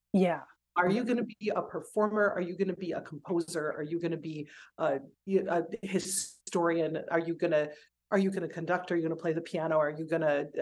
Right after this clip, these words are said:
Speaker 2: are you gonna be a teacher? And you, I, I am definitely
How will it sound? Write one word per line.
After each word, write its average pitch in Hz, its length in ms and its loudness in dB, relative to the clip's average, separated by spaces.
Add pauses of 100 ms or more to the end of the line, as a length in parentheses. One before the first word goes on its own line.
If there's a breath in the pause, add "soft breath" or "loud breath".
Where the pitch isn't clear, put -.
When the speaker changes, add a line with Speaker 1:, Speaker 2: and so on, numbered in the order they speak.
(140)
Speaker 2:
are 190 60 0
you 185 120 0
gonna 170 140 -2
be 160 140 0
a 160 40 0
teacher? 185 560 0 (380 loud breath)
And 214 180 6
you, 196 400 2 (500)
I, 214 220 2 (240)
I 226 120 2
am 208 120 8
definitely 202 680 2